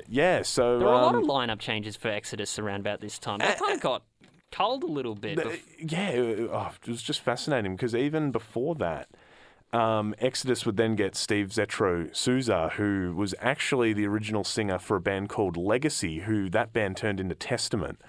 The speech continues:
Speaker 2: Aha.
Speaker 1: So it's really incredible how much these bands alternated with members and singers and stuff like that in the early years when they were all trying to find their feet. But, um, yeah, I mean, instantly off the bat for me, Jason,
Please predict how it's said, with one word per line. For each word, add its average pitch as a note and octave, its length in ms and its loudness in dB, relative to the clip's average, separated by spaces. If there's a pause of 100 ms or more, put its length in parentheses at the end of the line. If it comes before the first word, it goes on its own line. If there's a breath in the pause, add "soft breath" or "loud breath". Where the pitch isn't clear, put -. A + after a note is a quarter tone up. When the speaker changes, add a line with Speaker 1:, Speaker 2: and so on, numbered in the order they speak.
(140)
Speaker 2:
Aha. B2+ 200 0
Speaker 1:
So F3+ 180 6
it's D3 240 0
really F#3 400 2
incredible C#3 720 0 (440 soft breath)
how C3+ 180 4
much C3+ 520 -2 (120)
these B2+ 260 0
bands B2 400 0
alternated A#2 640 2
with F#2+ 180 -4
members G#2+ 640 0
and E2 140 -6
singers G2 580 -2
and F#2 120 -6
stuff - 240 -2
like F#2+ 140 -2
that G#2+ 120 2
in F2+ 80 -4
the G2 140 0
early F#2 240 0
years F#2+ 240 -2
when F#2 80 -4
they F#2 80 -2
were F2+ 100 0
all F2+ 140 -2 (120)
trying G#2+ 220 -2
to F#2 60 -4
find F#2+ 280 0
their E2+ 120 -2
feet. F#2 340 -2
But, F2 260 -2
um, D#2+ 300 -2 (540 loud breath)
yeah, G#2 420 2
I B2 40 4
mean, B2+ 280 2
instantly C3 600 0
off A#2+ 160 0
the G#2+ 80 -6
bat G#2+ 200 0
for - 120 -8
me, G#2 180 0
Jason, A2+ 540 -2